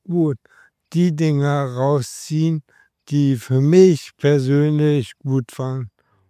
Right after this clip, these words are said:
und stimmig, ne? Und das ist auch eine Empfehlung für andere. Es gibt nie das Patentrezept, ne? Und, äh, ich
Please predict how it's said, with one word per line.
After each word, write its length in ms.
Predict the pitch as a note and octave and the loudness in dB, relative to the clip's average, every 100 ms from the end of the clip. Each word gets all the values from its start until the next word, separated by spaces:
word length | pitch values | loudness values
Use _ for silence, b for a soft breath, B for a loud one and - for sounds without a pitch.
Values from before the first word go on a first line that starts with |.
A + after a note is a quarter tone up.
| _ | _
und 220 | D3 C3+ - | -4 -4 -4
stimmig, 720 | - C#3 C3 C3 B2+ A#2 - C#3 | -6 -4 -2 -4 -6 -8 -12 -10
ne? 120 | C3+ | -6
Und 260 | C#3+ B2+ D3+ | -6 -2 0
das 300 | D3 - _ _ _ _ - | 0 -2 _ _ _ _ -4
ist 240 | D#3 B2 | -4 0
auch 240 | E3 E3 D3+ | 2 4 4
eine 240 | C#3+ C#3 | 2 -2
Empfehlung 800 | C3 - C#3+ D#3 C#3 C3+ C3 G#2 | -4 -4 0 2 2 0 -2 -4
für 280 | - C#3 C#3+ | -6 -6 -4
andere. 420 | C#3+ C#3 C3 C3+ _ _ _ _ _ | -4 -4 -6 -12 _ _ _ _ _
Es 200 | D3+ B2 | -6 -6
gibt 320 | - E3+ D3+ D#3 | 0 0 0 -2
nie 540 | D#3+ F3 F3 D3+ C3+ | 0 2 2 2 0
das 440 | C3+ D3 C3 - - | -2 -2 -4 -8 -12
Patentrezept, 1800 | - C#3+ - C3 D3 B2+ _ _ _ _ _ - D3 - C3 C3 - - | -2 -2 0 -2 0 -4 _ _ _ _ _ 2 2 2 -2 -2 -4 -8
ne? 260 | C3+ C3+ D3+ | -4 -2 -2
Und, 400 | D3+ C#3 C3+ B2+ | -2 -4 -4 -4
äh, 260 | C#3+ C3+ A2+ _ _ _ _ _ _ _ _ _ - | -2 -2 -4 _ _ _ _ _ _ _ _ _ -12
ich 540 | F#3 B2 - - | -8 -6 -8 -20